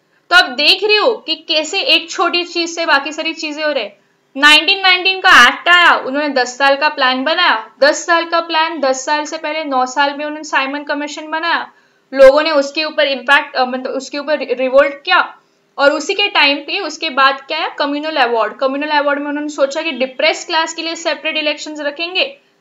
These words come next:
गांधी जी को ये पसंद नहीं आया, फिर वापस discussion किया गया, फिर आ गया पूना Act of nineteen thirty-two। ठीक है, तो ये communal reward की story मैंने आपको बता दी। अभी हम देखते हैं Government of India Act nineteen थर्टी फ़ाइव।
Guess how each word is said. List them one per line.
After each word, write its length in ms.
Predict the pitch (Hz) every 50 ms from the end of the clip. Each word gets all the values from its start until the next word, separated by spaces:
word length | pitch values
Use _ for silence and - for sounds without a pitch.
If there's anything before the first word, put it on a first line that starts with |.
| _ -
गांधी 300 | 262 262 262 262 285 302
जी 240 | 285 285 311 302 294
को 140 | 269 302 302
ये 140 | 294 302 294
पसंद 440 | 294 285 254 254 269 294 285 311
नहीं 160 | 320 349 359 370
आया, 400 | 359 359 339 311 302 - - - _ _ _ _ _
फिर 140 | 339 349 349
वापस 400 | 339 320 311 - 330 339 339 247
discussion 480 | 285 294 294 - 320 294 - 330 311
किया 260 | 302 302 302 302 302
गया, 220 | 294 294 302 285 277
फिर 180 | 277 330 320
आ 120 | 311 294 269
गया 160 | 262 - 330
पूना 520 | 359 - 330 311 294 277 285 285 269 254
Act 240 | 254 254 - - 285
of 60 | 311
nineteen 380 | - 311 247 233 233 247 254 262
thirty-two। 420 | 254 226 220 - 247 254 320 320 330 330 _ _ _ _ _ _ _ _ _ _ _ _ _ _ _ _ _ -
ठीक 140 | 330 320 -
है, 260 | 403 269 - - _ _ _ _ _ _ _ _ _ _
तो 60 | -
ये 200 | 285 294 320 359
communal 460 | 427 - - 311 285 294 302 320 320 285
reward 400 | 294 285 269 269 269 269 262 277
की 400 | 269 - 320 349 415 466 - _
story 360 | - - - 302 269 262 269
मैंने 200 | 269 262 262 269
आपको 200 | 262 254 - 320
बता 300 | 262 254 233 - 226 208
दी। 200 | 208 - - - -
अभी 220 | - 302 - 370 381
हम 220 | 370 381 359 339
देखते 300 | 262 285 277 277 - 339
हैं 100 | 339 269
Government 360 | 269 254 247 262 269 285 285
of 120 | 277 294 294
India 300 | 294 269 247 240 247 262 262
Act 100 | 269 269
nineteen 360 | 269 247 240 233 247 254 262 254
थर्टी 200 | 240 220 - 247
फ़ाइव। 220 | 254 - 247 -